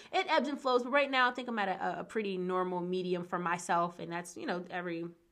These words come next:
two to, you know, two to three times a week, you know, something like that. Um, and that's how I learned the most about my, my orgasm. That's, you know, I made myself orgasm before anybody else did.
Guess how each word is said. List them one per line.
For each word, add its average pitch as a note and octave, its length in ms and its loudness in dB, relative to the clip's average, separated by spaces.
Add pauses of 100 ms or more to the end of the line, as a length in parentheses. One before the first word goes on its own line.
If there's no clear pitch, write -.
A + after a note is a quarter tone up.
(120)
two B3+ 140 -4
to, G#3+ 200 0
you G3 120 -6
know, F3+ 160 -8
two F4+ 160 0
to F#4 40 -2
three D#4+ 120 -2
times G#3+ 220 0
a F#3 40 0
week, D#3+ 220 -6 (100)
you F3+ 80 -8
know, F3 80 -8
something F3+ 240 -6
like D#3+ 140 -8
that. D3 220 -8 (520)
Um, A#3 160 4
and C#4+ 140 0
that's G4+ 180 4
how G#4+ 160 6
I G4+ 160 10
learned F4 260 4
the D4+ 40 -2
most A3+ 320 0
about F#3+ 380 4
my, F#3 240 4
my F#3 400 -2
orgasm. F3 640 0
That's, G#3 240 2 (200)
you G3 80 -4
know, F3+ 120 -4
I A3+ 180 10
made B3 200 0
myself F3+ 420 -2
orgasm E3+ 500 -2
before F3 280 -6
anybody E3+ 480 -2
else E3 240 -6
did. D3 320 -12